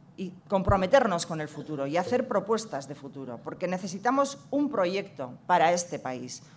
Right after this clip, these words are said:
un proyecto que piense, sobre todo, en las próximas generaciones y no solo en las próximas elecciones, que es en lo que están pensando el resto de partidos políticos. Un proyecto como el del Partido Socialista, que aborde las grandes reformas que necesita nuestro país.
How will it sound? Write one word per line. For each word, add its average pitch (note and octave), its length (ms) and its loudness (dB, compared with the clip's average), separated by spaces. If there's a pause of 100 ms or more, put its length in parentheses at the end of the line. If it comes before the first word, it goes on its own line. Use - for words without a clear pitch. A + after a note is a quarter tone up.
un A3+ 80 -6
proyecto C#4 480 2
que A3 120 -2
piense, B3+ 720 0
sobre F#3 400 2
todo, F#3 460 2 (200)
en F3+ 120 -4
las F3+ 160 0
próximas A#3+ 500 2
generaciones D#3 800 -2 (340)
y A#3+ 120 2
no C4+ 120 6
solo C#4 300 6
en F#3+ 60 2
las F#3 120 0
próximas G3+ 480 -4
elecciones, E3+ 580 -2 (220)
que A3+ 60 -4
es A#3 100 -2
en A3 80 0
lo F#3+ 80 2
que G3 80 -4
están A3+ 240 0
pensando G3+ 560 0
el F#3 160 4
resto G#3 320 0
de D3 100 0
partidos C#3 520 -6
políticos. B2+ 580 -10 (260)
Un D4 160 2
proyecto C#4+ 480 4
como F3 200 2
el E3+ 80 2
del F3 120 4
Partido C4+ 380 2
Socialista, F#3+ 720 -2 (300)
que G#3 80 4
aborde B3+ 340 10
las G3+ 220 8
grandes B3+ 340 8
reformas G3+ 460 2
que F3+ 100 -8
necesita E3+ 400 -6
nuestro C#3+ 320 -8
país. C3 380 -10